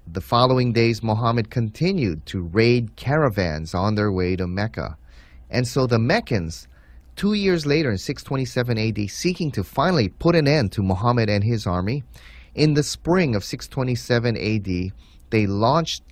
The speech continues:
an attack on the city of Medina, lay siege to the city in hopes of crushing Muhammad and his army once and for all. Now, Muhammad, being a master strategist,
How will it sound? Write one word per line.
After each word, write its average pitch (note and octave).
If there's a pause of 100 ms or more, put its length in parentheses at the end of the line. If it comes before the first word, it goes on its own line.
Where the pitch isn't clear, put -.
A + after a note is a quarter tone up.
an C3+
attack B2+
on C3+
the C#3
city C3+
of A2
Medina, A#2 (320)
lay A#2
siege D#3
to G3
the G3
city A2
in A#2
hopes E3 (500)
of A3
crushing F3
Muhammad B2+
and F#2
his G2
army G2+
once F2+
and G2+
for A2
all. A2+ (560)
Now, A2+
Muhammad, A#2
being A#2
a G2+
master A2+
strategist, G2+